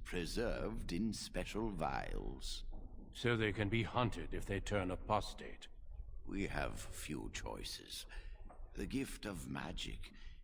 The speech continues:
Speaker 1: is looked upon with suspicion and fear. We must prove we are strong enough to handle our power responsibly. You have done this. I present you with your robes,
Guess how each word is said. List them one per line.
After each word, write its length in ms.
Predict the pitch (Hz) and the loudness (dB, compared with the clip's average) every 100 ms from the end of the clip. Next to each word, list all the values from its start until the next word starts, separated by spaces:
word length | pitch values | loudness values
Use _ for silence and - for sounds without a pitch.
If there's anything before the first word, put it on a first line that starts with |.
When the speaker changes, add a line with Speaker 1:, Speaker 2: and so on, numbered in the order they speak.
| - | -14
Speaker 1:
is 240 | - 85 82 | -10 -8 -4
looked 320 | 104 107 - | 0 -2 -2
upon 540 | 92 - 82 85 85 76 | -6 -2 0 2 2 0
with 180 | 85 78 | -2 -2
suspicion 880 | - 80 - - 82 80 82 76 64 | -4 -4 -6 -6 -4 -2 0 0 0
and 260 | 76 76 | 0 0
fear. 500 | - 64 67 64 64 62 - - - - - - - - | -2 -4 -2 0 -2 -4 -6 -6 -8 -8 -10 -12 -14 -6
We 80 | 76 | -2
must 420 | 78 87 - - | 0 0 -2 -6
prove 640 | - 87 87 76 73 - | -4 0 2 2 0 0
we 160 | - 65 | 0 0
are 200 | 58 60 | 0 0
strong 760 | - - - 65 69 67 76 - | -2 -2 -2 -2 0 -2 -2 -2
enough 560 | 78 73 76 80 - - - - | -2 0 2 2 0 -2 -4 -4
to 100 | 92 | -2
handle 460 | 80 80 98 82 69 | 0 0 2 2 2
our 300 | 55 69 - - - | 0 0 -4 -4 -2
power 320 | 82 78 73 | 0 0 0
responsibly. 1040 | 65 69 - - 73 82 - - - - - - - - - - - - | 0 0 0 0 -2 -2 -2 -4 -6 -10 -10 -8 -8 -8 -12 -12 -12 -10
You 540 | - 62 - 50 50 - - - | -4 -2 0 0 -2 -6 -10 -8
have 240 | - - - - | -8 -10 -10 -6
done 240 | - - - | -4 -4 -4
this. 420 | - - - - - - - - - | -2 -2 -2 -2 -2 -2 -2 -2 0
I 100 | - | 0
present 600 | 87 82 85 95 113 90 | 2 2 2 2 2 2
you 120 | 78 98 | 2 2
with 300 | 82 85 - | 2 0 0
your 260 | 92 90 | 0 0
robes, 720 | 82 82 85 85 69 65 - | 0 2 2 2 0 -2 -6